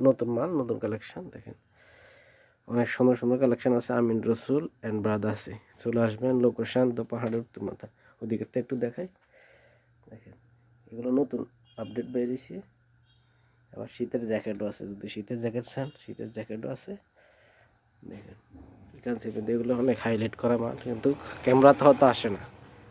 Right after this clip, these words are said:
অবশ্যই সরাসরি আসবেন, আর আমার ভিডিও দেখে কেউ যদি আসেন, অবশ্যই ডিসকাউন্ট সম্মান করবেন ইনশাআল্লাহ। দেখবেন, দেখেন, এই কাঞ্চিগুলো কালোর মধ্যে কাজ করা। দেখেন, অনেক গজি আছে, কিন্তু হয়তো ক্যামেরাতে এনে বোঝা, দেখছেন, একটা শেডও দিব সবসময়।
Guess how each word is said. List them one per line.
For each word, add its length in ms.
অবশ্যই 340
সরাসরি 440
আসবেন, 300
আর 180
আমার 260
ভিডিও 340
দেখে 280
কেউ 220
যদি 180
আসেন, 340
অবশ্যই 420
ডিসকাউন্ট 440
সম্মান 340
করবেন 260
ইনশাআল্লাহ। 460
দেখবেন, 300
দেখেন, 240
এই 80
কাঞ্চিগুলো 480
কালোর 280
মধ্যে 320
কাজ 240
করা। 220
দেখেন, 220
অনেক 320
গজি 300
আছে, 120
কিন্তু 180
হয়তো 240
ক্যামেরাতে 420
এনে 100
বোঝা, 220
দেখছেন, 320
একটা 240
শেডও 380
দিব 280
সবসময়। 440